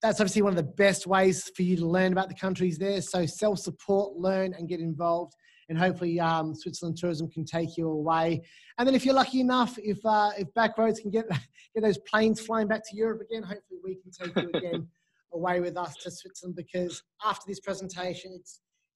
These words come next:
Speaker 1: just jumped my list of things I have to do. So I'm gonna have to stay employed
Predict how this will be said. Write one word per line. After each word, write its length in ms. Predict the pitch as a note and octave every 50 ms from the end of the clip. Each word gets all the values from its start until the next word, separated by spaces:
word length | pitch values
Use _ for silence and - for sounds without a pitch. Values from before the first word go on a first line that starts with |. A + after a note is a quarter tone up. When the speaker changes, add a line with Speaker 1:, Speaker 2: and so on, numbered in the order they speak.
| _ _
Speaker 1:
just 320 | A#3+ A#3+ A3+ A#3 - - -
jumped 340 | - G#3+ G3+ G3+ G3+ - - - -
my 180 | F#3 F#3 F#3
list 420 | F#3 F3 F3+ F#3 F3+ - - - - -
of 180 | F3 F3 - - -
things 240 | G3 F#3+ F#3 F3+ F3+
I 100 | F3 E3+
have 200 | E3+ E3+ E3+ E3+
to 80 | - -
do. 200 | - F#3 F3+ F3
So 160 | C#3+ - F3
I'm 60 | E3
gonna 120 | E3+ E3+ D#3+
have 180 | D3+ F#3 F3+
to 80 | F3+ F3
stay 220 | - - F3+ F3
employed 540 | E3+ E3 E3+ E3+ E3+ E3+ E3+ E3+ E3 E3+ -